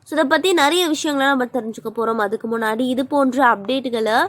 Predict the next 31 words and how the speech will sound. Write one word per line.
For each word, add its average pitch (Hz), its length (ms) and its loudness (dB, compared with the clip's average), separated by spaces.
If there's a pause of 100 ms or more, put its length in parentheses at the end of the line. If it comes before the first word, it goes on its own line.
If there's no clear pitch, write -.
(520)
நீங்க 254 200 0
தொடர்ந்து 294 460 2
பார்க்கணும், 277 440 2
கேட்கணும் 262 420 -2
அப்படின்னு 226 340 -6
சொன்னா 240 300 0 (520)
நம்மளுடைய 320 440 2 (100)
சேனலை 262 400 2
மறக்காம 240 480 0 (120)
சப்ஸ்கிரைப் 247 480 -2
பண்ணிட்டு 220 360 -4 (120)
சைடுல 247 300 0
இருக்கக்கூடிய 226 580 -2
பெல் 233 220 0
பட்டனையும் 262 500 0
கிளிக் 240 260 -10
பண்ணி 254 260 -2 (340)
all 320 300 4
அப்படின்ற 285 440 2
ஆப்ஷனை 240 260 -2
செட் 240 280 -4
பண்ணி 240 220 -4
வச்சுட்டீங்க 226 400 -4
அப்படின்னா 202 320 0 (420)
நான் 233 220 2
போடக்கூடிய 262 640 2
தகவல்கள், 208 600 -2
அற்புதமான 254 680 0
விஷயங்கள் 220 540 -4 (400)
உங்களுக்கு 285 420 4
நோட்டிஃபிகேஷனோட 285 840 0